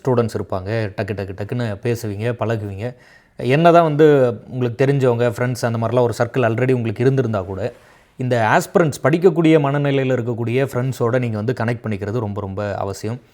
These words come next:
ஏன்னா அவங்களுக்கு தான் நீங்க ஃபேஸ் பண்ற அதே இஷ்யூஸ் இருக்கும். நோட்டிஃபிகேஷன் வருமா வராதா? இவ்வளோ தூரம் தள்ளி போயிருக்கு. கிட்டத்தட்ட நம்ம வந்து இன்னொரு முந்நூறு நாள் வந்து டிராவல் பண்ணோம். அப்போ அந்த முன், travel-னா in the sense, முந்நூறு நாள் நம்ம வந்து படிக்கணும். அப்போ டெய்லி எப்படி படிக்கிறது? எல்லா நாளும் நம்ம வந்து ரோபோட்டிக்காக வந்து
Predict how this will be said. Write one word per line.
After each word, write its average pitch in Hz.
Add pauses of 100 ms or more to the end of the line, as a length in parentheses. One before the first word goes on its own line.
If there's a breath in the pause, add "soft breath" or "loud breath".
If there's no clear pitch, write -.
(340 soft breath)
ஏன்னா 113
அவங்களுக்கு 120
தான் 156
நீங்க 147
ஃபேஸ் 135
பண்ற 127
அதே 120
இஷ்யூஸ் 110
இருக்கும். 104
நோட்டிஃபிகேஷன் 110
வருமா 110
வராதா? 101 (540 soft breath)
இவ்வளோ 131
தூரம் 143
தள்ளி 131
போயிருக்கு. 110
கிட்டத்தட்ட 113
நம்ம 117
வந்து 113
இன்னொரு 113
முந்நூறு 139
நாள் 123
வந்து 101
டிராவல் 95
பண்ணோம். 92 (400 soft breath)
அப்போ 123
அந்த 117
முன், 139
travel-னா 120
in 123
the 117
sense, 120
முந்நூறு 131
நாள் 127
நம்ம 117
வந்து 101 (100)
படிக்கணும். 92 (400 soft breath)
அப்போ 120
டெய்லி 151
எப்படி 127
படிக்கிறது? 107
எல்லா 120
நாளும் 117
நம்ம 113
வந்து 107
ரோபோட்டிக்காக 110
வந்து 107